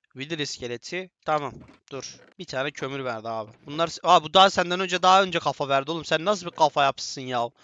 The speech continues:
Neyse bundan nereye koyayım? Bunu koyacak yer kalmadı. Şu arkada A F K bırakıyorum da bu arada. Bilginiz olsun. <laughs> O yüzden orası açık. Şimdi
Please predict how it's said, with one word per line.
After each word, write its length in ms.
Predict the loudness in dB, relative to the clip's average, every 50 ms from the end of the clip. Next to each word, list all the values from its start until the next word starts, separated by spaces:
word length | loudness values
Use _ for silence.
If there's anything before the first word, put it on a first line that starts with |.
| _ _ _ _ _ _ -12
Neyse 300 | -10 -10 -8 -8 -10 -12 -12
bundan 320 | -12 -10 -10 -10 -8 -8
nereye 180 | -8 -8 -8 -8
koyayım? 280 | -10 -10 -12 -12 -12 -12
Bunu 200 | -14 -16 -18 -18 -14
koyacak 340 | -10 -10 -8 -6 -6 -6 -4
yer 120 | -4 -4
kalmadı. 440 | -4 -2 -4 -4 -4 -8 -14 -16 -20 _ _ _ _ _ _ _ _ _
Şu 160 | -12 -6 -4
arkada 280 | -2 -2 0 0 2 2
A 100 | 2 0
F 140 | 0 -4 -2
K 200 | -2 -2 -2 -2
bırakıyorum 440 | -4 -6 -6 -8 -10 -10 -10 -10
da 100 | -12 -12
bu 60 | -10 -10
arada. 300 | -10 -12 -12 -14 -18 -20 _ -18
Bilginiz 340 | -16 -16 -16 -16 -16 -16
olsun. 260 | -14 -16 -14 -14 -12 -8
<laughs> 100 | -6 -4
O 100 | -4 -4
yüzden 200 | -4 -6 -8 -8
orası 260 | -10 -10 -12 -14 -14
açık. 260 | -14 -12 -12 -14 -14 _ -20 -20 -20 -20 -20 -20 -16 -12
Şimdi 300 | -10 -8 -6 -4 -4 -4